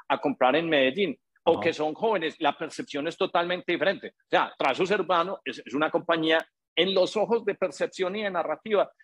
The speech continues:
Speaker 1: mucho más grande que todas las otras tradicionales. ¿Qué te pasó? ¿Qué fue lo que hiciste vos que terminaste ahí? Y después ya nos vas contando y le hacemos preguntas, pues, de, del mercado inmobiliario, pues, en Medellín y,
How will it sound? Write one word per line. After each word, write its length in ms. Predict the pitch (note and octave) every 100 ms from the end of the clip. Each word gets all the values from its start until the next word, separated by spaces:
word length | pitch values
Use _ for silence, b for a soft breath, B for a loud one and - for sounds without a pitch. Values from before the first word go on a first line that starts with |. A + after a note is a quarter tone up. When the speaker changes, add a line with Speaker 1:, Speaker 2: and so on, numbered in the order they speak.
| -
Speaker 1:
mucho 320 | F3 F3+ F#3
más 160 | F3
grande 300 | F3 F#3+ F#3+
que 160 | - D3
todas 260 | - C3 D#3
las 140 | C#3
otras 260 | B2 D#3 -
tradicionales. 560 | C#3+ B2 C3+ E3+ G3+
¿Qué 140 | - D3+
te 100 | G#3+
pasó? 300 | F#3 D3 F3+
¿Qué 140 | C#3
fue 100 | D3
lo 120 | F#3+ F#3
que 100 | F#3
hiciste 380 | - D#3 -
vos 280 | F#3 F#3 F3+ _ _
que 80 | -
terminaste 600 | - C#3 C3+ B2+ A2 -
ahí? 180 | D#3 D#3+ _ _
Y 60 | -
después 180 | E3 D#3+
ya 100 | D#3+
nos 140 | E3
vas 160 | F3 D#3+
contando 380 | F#3+ D3+ F3+ E3+
y 20 |
le 80 | D3+
hacemos 240 | B2 D3
preguntas, 400 | - C#3+ C3 D3
pues, 140 | - E3
de, 220 | E3+ D3
del 140 | C3+ B2
mercado 400 | B2+ - C#3 D#3
inmobiliario, 560 | D3+ C3+ B2+ B2+ D#3
pues, 140 | D#3+ D3+
en 100 | D#3
Medellín 380 | C3+ A#2+ C#3+ F3
y, 160 | D3+